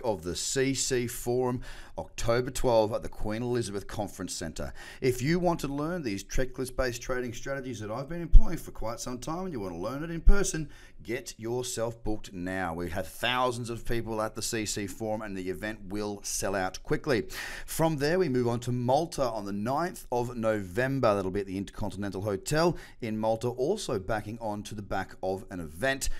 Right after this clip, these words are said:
which is Malta A I and Blockchain Summit. Again, thousands of people expected, so get your spot quickly. From Malta, straight across the pond to Singapore,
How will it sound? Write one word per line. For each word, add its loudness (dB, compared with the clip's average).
which -10
is -10
Malta -2
A 0
I 2
and -8
Blockchain 0
Summit. -4
Again, -4
thousands -2
of -8
people -2
expected, -4
so -4
get -8
your -6
spot -8
quickly. 0
From -6
Malta, 0
straight 0
across -2
the -4
pond -2
to -2
Singapore, 0